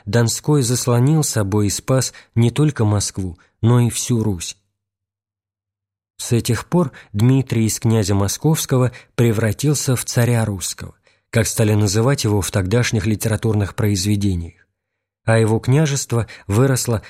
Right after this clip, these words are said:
в национальное московское государство. Тут же в заключении профессор Платонов подтверждает свой взгляд солидарностью с Ключевским, который говорил, что «государство московское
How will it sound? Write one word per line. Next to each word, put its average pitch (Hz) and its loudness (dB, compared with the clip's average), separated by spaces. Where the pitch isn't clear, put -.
в 101 0
национальное 110 2
московское 104 -2
государство. 98 -4
Тут 107 2
же 98 0
в 92 0
заключении 120 0
профессор 127 0
Платонов 131 0
подтверждает 113 0
свой 104 0
взгляд 117 0
солидарностью 117 0
с - -6
Ключевским, 120 -2
который 117 2
говорил, 123 2
что 98 -4
«государство 117 0
московское 120 0